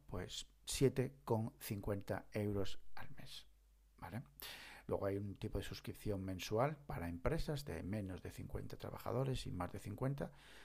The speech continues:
que esas empresas tienen que ponerse en contacto conmigo un poco para ver, para ver, no, para explicarle cómo es el acceso, digamos, y cómo,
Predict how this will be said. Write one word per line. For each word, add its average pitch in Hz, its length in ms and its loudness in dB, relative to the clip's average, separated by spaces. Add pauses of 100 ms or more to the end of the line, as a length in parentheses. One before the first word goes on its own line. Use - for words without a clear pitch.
(200)
que - 100 -6
esas - 280 -2
empresas 104 560 4 (1080)
tienen 101 200 2
que 101 100 2
ponerse 95 240 0
en 87 40 -2
contacto 87 400 -2
conmigo 90 300 -2
un 87 80 -2
poco - 260 -2
para - 340 -4
ver, - 280 -6 (460)
para 87 160 4
ver, 87 160 -2
no, - 200 -4
para - 140 -2
explicarle - 500 -4
cómo 92 240 -4
es 95 140 -4
el 87 120 -2
acceso, - 540 -2
digamos, 87 400 -4
y - 60 -2
cómo, - 420 -4